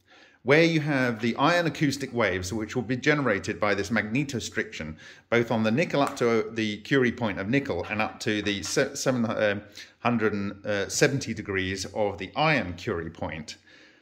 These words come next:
So if you are creating these clusters, they are gonna bind to the iron.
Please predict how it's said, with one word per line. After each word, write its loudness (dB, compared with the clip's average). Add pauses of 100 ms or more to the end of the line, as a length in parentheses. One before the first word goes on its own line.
So 6
if -4
you 10
are 4
creating 4
these 2
clusters, -4 (480)
they 10
are 8
gonna 6
bind 4
to -2
the -2
iron. -6